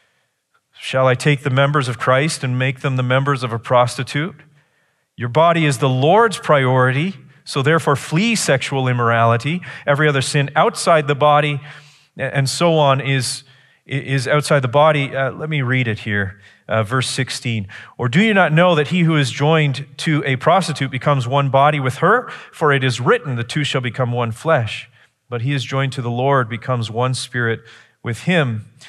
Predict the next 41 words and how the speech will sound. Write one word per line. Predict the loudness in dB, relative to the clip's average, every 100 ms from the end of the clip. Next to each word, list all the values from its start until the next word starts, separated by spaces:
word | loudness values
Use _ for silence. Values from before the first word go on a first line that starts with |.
| -2
Every | 2 4
other | 4 2
sin | 2 4 4 0 -6 -20 -4
uh, | -2 0
verse | -2 0
eighteen, | -2 -2 -2 0 0
"A | -2
person | -2 -2 -4
commits, | -4 -2 -2 -6 -14 -18 _ -8
is | -2
outside | 0 0 0 0 0
the |
body, | 2 2 2 0
but | -2 -2 -4
sexual | -4 -2 -4 -6
immoral | -4 -2 0 0 0 -4 -20 -6
person | -4 -2 -4 -6
sins | -6 -4 -4 -4
against | -6 -6 -2 -2 -2 -10 -8
his | -8 -8 -6
own | -6 -4 -8 -6
body." | 0 2 0 -4 -14 _ -20 -20 -20 _ _ _ _ _ _ _ _ _
It | -6 -2
is | 0 -2 -6
a | -6
very | -4 -2 -2
spiritual | -4 -4 -4 -4 -4 -2
act, | 0 0 -2 -12 _ -20 -20 _ _ _
and | -10
the | -4
body | 0 2 0
is | -4
the | -4
Lord's | -4 -4
priority. | -4 -2 0 0 -2
Not | -2 -2
only | -2 -2
that, | 0 0
the | -2
body | 0 0 0
has | -2 -2 -4